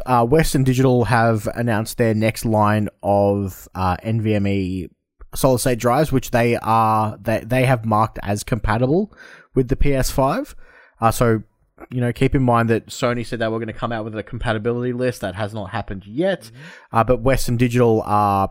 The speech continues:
Speaker 1: pretty certain that their, that their new drive will, will check all the boxes.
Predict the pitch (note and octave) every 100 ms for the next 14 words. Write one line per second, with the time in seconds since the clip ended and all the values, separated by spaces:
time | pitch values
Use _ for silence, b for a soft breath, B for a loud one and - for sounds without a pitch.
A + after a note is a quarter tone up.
0 | - - G2+ - A#2 B2 A2 G#2+ A2 F#2
1 | A2+ A2 G#2+ G2+ - A2 F#2+ - A#2 A2+
2 | A2+ B2 A2+ G#2+ A#2 A2 F#2+ A2+ A2 -
3 | C3+ - A#2+ G#2 - B2 - A#2 C#3